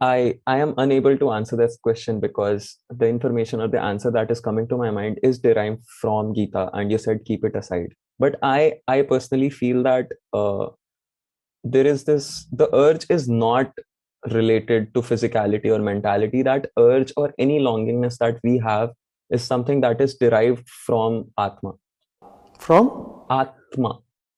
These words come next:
Speaker 2: No, before you did not know the Atma, did you not have that urge?
Speaker 1: I did have, I did have.
Speaker 2: So where does that urge come, come from?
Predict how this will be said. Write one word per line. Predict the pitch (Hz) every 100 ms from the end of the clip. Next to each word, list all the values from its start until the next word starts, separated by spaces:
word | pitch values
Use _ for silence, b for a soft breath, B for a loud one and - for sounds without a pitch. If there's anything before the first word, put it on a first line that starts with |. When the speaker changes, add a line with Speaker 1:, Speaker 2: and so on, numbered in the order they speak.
| _ _ _ _ _ _ b _
Speaker 2:
No, | 190
before | 127 143 - 175 190 220 202 156
you | 175
did | 180 156 151
not | 175 190 185
know | 160
the | 160 156
Atma, | 139 147 135 123 139
did | 147
you | 160
not | 151 170
have | 185 175
that | 185 185
urge? | 170 113 92 - _ _ 131
Speaker 1:
I | 139
did | 147 156
have, | 131 110 110 -
I | 104 107
did | 113 113
have. | 110 - - -
Speaker 2:
So | - 175
where | 202
does | 233 220 220
that | 185 214
urge | 190 180 -
come, | 170 151
come | - 160
from? | 135 131 107 113